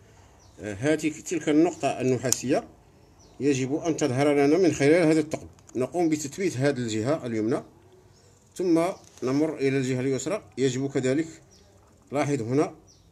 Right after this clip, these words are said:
النقطة النحاسية تظهر هنا على هذا، مقابلة في هذا الثقب.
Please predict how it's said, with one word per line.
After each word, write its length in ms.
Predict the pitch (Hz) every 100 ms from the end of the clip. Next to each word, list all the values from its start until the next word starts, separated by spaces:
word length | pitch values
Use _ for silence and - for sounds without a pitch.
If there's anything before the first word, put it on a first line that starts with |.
| _ _ _ -
النقطة 340 | 117 143 143
النحاسية 540 | 135 127 127 - 143 170
تظهر 380 | 156 117 139
هنا 260 | 117 120 139
على 220 | 113 123
هذا، 260 | 117 113 107 - - - -
مقابلة 440 | 107 - 127 127
في 80 | 110
هذا 100 | 107
الثقب. 280 | 104 - 82